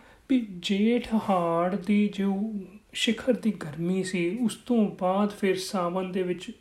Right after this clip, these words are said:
ਵਰਖਾ ਹੋਈ ਸੀ ਤੇ ਫਿਰ ਅਸੀਂ ਭਾਦੋਂ ਦੇ ਵਿੱਚ ਪਹੁੰਚੇ ਸੀ। ਭਾਦੋਂ was representing the confusion, ਜੋ ਦੁਬਿਧਾ ਪੈ ਜਾਂਦੀ ਹੈ ਬੰਦੇ ਨੂੰ। ਤੇ ਉਸ ਦੁਬਿਧਾ ਦੇ ਵਿੱਚ ਜਦੋਂ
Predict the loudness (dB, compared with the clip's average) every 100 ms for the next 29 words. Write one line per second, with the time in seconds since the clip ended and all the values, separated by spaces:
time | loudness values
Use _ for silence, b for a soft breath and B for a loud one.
0 | -4 -2 -2 0 0 2 0 0 -2 -4
1 | -6 B B _ -4 -4 -2 0 2 2
2 | 2 0 -2 -4 -6 -2 -2 0 0 -2
3 | -4 -6 -2 -2 -2 -2 0 -4 -2 -2
4 | -2 -2 0 4 4 2 B B B -4
5 | -4 -4 -4 0 4 4 4 2 -2 0
6 | 2 4 4 4 4 4 2 0 0 -2
7 | -8 0 2 2 2 4 4 4 0 -2
8 | -2 -2 -2 0 2 4 4 4 2 -4
9 | -2 0 0 -2 -4 -6 -6 -6 -6 -2
10 | 0 0 -2 B B B B -6 -2 2
11 | 4 2 0 -8 -8 0 0 2 2 4
12 | 2 2 0 2 0 -2 -4 0 0 -2
13 | -6 b b b b b -10 -6 -4 -4